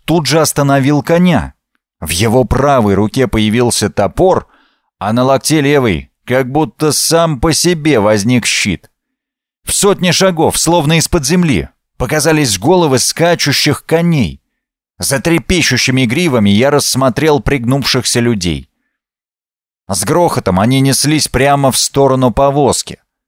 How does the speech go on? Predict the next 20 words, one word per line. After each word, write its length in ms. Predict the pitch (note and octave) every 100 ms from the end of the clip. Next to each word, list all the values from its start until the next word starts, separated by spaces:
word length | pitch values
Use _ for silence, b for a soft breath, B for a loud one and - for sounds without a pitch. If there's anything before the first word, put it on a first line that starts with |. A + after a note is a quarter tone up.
| _ _ _ _ _
Я 200 | F2 -
быстро 380 | G2+ B2 - A#2
оглянулся. 720 | A2 A#2 B2+ E3+ A#2 - D2+ - _ _ _ _ -
Валы 440 | E2+ A#2 A#2+ B2+
остановились. 960 | C3+ B2+ D3 C#3+ D#3+ F3+ C3+ D2 - - _ _ _ _ _ _ -
Асмер 460 | A2+ E3 - G#2+
ухватился 680 | G#2+ - C#3 - E3+ C#3+ B2
за 180 | F#2 A#2+
лук. 340 | D#3 G3+ - _ _ _ _ _ -
Из 140 | G#2
щели 380 | - - D3+ C#3
в 100 | G2
повозке 520 | G#2+ A2 E3 D#3 A#2+
высунулось 720 | G#2 C#3+ - B2 A#2+ A2+ G#2+
рыло 420 | G#2 G2 B2+ B2 A#2
арбалета. 680 | A2 G#2+ A2+ F#2+ D#2+ - - _ _ _ _ _
Ланзерот 640 | - G#2 C3 A#2 C3+ C#3+ C3+
остался 440 | B2 C#3+ C3 -
на 140 | C3+
коне, 420 | B2 D3 D3 G2+